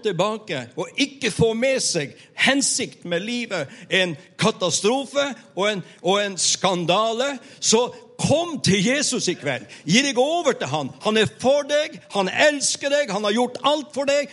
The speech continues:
og du kan få rydda vekk all skyld og mørke og dom. Det er allerede fjernet. Du trenger bare å ta imot det og se det,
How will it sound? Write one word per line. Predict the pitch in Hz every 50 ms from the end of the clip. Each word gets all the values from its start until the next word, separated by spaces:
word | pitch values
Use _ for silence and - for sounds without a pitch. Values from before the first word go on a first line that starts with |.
| - -
og | 170 185
du | 233 -
kan | 240 240 -
få | - 226 202
rydda | 190 233 240 214 220 214 220
vekk | 285 254 - - - - -
all | 302 339 339 349 349 330 285 185
skyld | - - - 277 311 320 311 302 277 208
og | 185 220 247 233
mørke | 240 269 277 277 269 269 - 254 247
og | 214 185
dom. | 240 254 240 208 147 - - - - - - _ _ -
Det | 127 156
er | 165
allerede | 175 180 175 175 165 160 185 226 254 - 165 147 -
fjernet. | - 143 131 120 120 117 104 - - - - - -
Du | - 156
trenger | - 185 185 175 165 156
bare | 160 165 160 156
å | 143 - - - - _ -
ta | - 175 143
imot | 143 147 185 226 233 226 233 -
det | 131 131
og | 139
se | - - - 233 233 247 240
det, | 233 262